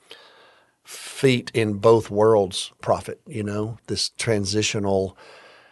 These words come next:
he's kinda like Samuel to me. You know, Samuel kinda played that role of, of being this, this judge, but also living in the,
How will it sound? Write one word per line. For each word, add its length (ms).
he's 140
kinda 120
like 140
Samuel 460
to 120
me. 140
You 100
know, 80
Samuel 460
kinda 220
played 320
that 140
role 400
of, 240
of 240
being 300
this, 400
this 260
judge, 640
but 120
also 420
living 400
in 160
the, 180